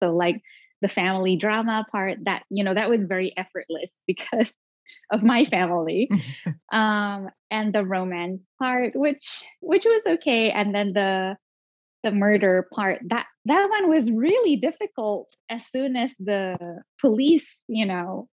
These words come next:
Speaker 1: came into the story. So that one I found really, really challenging, because once you have cops in your book, you know, it kind of feels a little bit like it's out of control.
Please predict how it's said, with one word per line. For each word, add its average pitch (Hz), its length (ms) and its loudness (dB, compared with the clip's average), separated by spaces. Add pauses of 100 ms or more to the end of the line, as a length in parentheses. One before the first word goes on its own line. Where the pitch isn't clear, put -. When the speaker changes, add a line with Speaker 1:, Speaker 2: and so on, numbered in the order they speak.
(120)
Speaker 1:
came 233 300 4
into 196 340 2
the 180 140 0
story. 226 720 -4 (840)
So 208 60 2
that 302 200 0
one 381 140 0
I 269 100 2
found 220 240 -4
really, 254 320 2
really 208 280 -4
challenging, 180 760 -2
because 190 340 -6
once 240 300 0
you 359 120 4
have 269 120 0 (160)
cops 247 260 -4 (960)
in 220 160 4
your 208 120 6
book, 233 420 2
you 214 140 2
know, 202 160 0
it 208 240 0
kind 285 120 4
of 349 120 4
feels 330 320 0 (140)
a 240 60 0
little 285 260 0
bit 247 220 -2
like 226 240 -4
it's 220 140 -6 (120)
out 233 180 0
of 233 120 -2
control. 269 720 -2